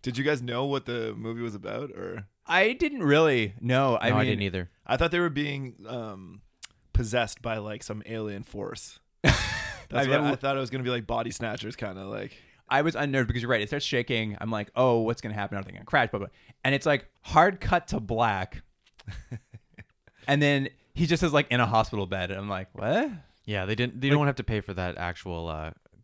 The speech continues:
Speaker 3: ship crashing anywhere
Speaker 2: I mean, I
Speaker 3: or
Speaker 2: guess
Speaker 3: exploding
Speaker 2: that's
Speaker 3: or
Speaker 2: part of the
Speaker 3: anything.
Speaker 2: mystery, but I was also just like, I'm like, I'm like, "Oh, here we go." And I'm like, "Wait, what? What <laughs> happened here?" 'Cause it is, it is a pretty abrupt cut into the hospital. And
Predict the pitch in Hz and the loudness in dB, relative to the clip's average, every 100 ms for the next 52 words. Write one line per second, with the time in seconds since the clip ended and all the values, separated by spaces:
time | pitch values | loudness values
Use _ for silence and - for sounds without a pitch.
0 | _ - - 104 - 90 82 - 85 78 | _ -18 -10 -10 -8 -8 -6 -8 -8 -8
1 | 78 78 80 _ - 147 151 143 127 160 | -8 -10 -12 _ -6 0 2 4 6 6
2 | 107 92 143 85 127 135 120 104 110 - | 4 2 2 4 6 6 4 0 -2 -2
3 | 156 139 113 139 139 131 127 120 113 117 | 0 2 6 6 8 6 4 -2 -4 -4
4 | 104 104 110 107 101 107 107 123 151 120 | -4 -2 -2 -2 -4 -4 0 0 2 2
5 | 151 175 202 151 123 107 117 - _ _ | 0 4 4 4 0 -4 -6 -8 _ _
6 | - 117 208 233 135 123 131 110 117 147 | -4 -2 0 0 0 6 6 6 4 2
7 | - - _ _ _ _ _ _ - _ | 0 -2 _ _ _ _ _ _ -20 _
8 | _ _ 156 135 147 156 131 135 156 156 | _ _ -6 -2 0 0 0 2 2 2
9 | 160 160 147 131 104 110 110 - 104 104 | 0 -2 -2 -2 0 -2 0 -2 -2 -2
10 | 104 - 98 92 95 101 | -6 -6 -4 -4 -4 -4